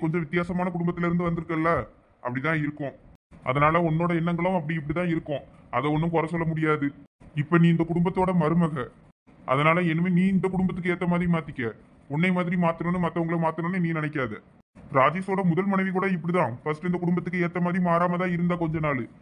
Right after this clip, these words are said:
அதுக்கப்புறம் அவளே பழகிக்கிட்டா. நீயும் அந்த மாதிரி மாற பழகிக்க. குழந்தைங்க மண்ணு மாதிரி, நம்ம எப்படி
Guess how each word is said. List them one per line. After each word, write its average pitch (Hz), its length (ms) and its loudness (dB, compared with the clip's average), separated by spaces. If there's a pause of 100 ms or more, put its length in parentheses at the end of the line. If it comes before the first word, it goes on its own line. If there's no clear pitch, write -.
(260)
அதுக்கப்புறம் 156 440 -2
அவளே 165 260 0
பழகிக்கிட்டா. 160 520 -2 (580)
நீயும் 170 300 4
அந்த 160 200 2
மாதிரி 170 180 0 (100)
மாற 156 120 4 (100)
பழகிக்க. 151 440 -2 (680)
குழந்தைங்க 175 480 4
மண்ணு 160 280 4
மாதிரி, 156 240 0 (360)
நம்ம 147 200 0 (120)
எப்படி 185 240 -6